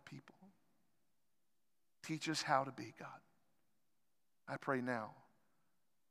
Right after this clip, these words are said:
that you would increase in this place, that I would decrease and get out of your way, and that you would do something that only you can do through your word and your Spirit, we pray. In the powerful name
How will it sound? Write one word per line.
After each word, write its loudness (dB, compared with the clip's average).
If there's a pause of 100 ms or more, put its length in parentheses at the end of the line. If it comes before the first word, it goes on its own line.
(560)
that -18
you 4
would 6
increase 0
in -6
this -8
place, -8 (640)
that -2
I 2
would -2
decrease -2
and -10
get -4
out -4
of -8
your -8
way, -8 (880)
and 2
that -2
you -4
would 0
do 0
something -2
that -4
only -2
you 0
can -10
do -4
through -4
your 2
word -4
and -8
your -8
Spirit, -6
we -6
pray. -8 (720)
In -6
the -4
powerful 6
name -4